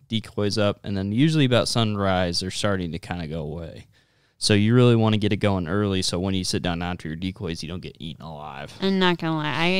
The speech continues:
Speaker 2: I honestly like to do both. So I like the Thermacell 'cause it's this little box that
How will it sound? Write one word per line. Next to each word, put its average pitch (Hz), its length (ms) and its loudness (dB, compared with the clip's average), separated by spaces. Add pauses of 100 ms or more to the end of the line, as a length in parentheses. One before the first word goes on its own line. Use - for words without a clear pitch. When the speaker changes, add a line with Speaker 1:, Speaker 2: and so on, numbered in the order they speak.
(220)
Speaker 2:
I 127 40 -4
honestly 160 440 -2
like 151 160 -2
to 165 80 -10
do 151 120 -2
both. 147 280 -4
So - 220 -4
I 170 120 2
like 175 180 0
the 190 100 -4
Thermacell 165 540 0
'cause 175 240 -8
it's - 200 -14
this - 240 -10
little 170 220 2
box 156 420 2
that 156 340 2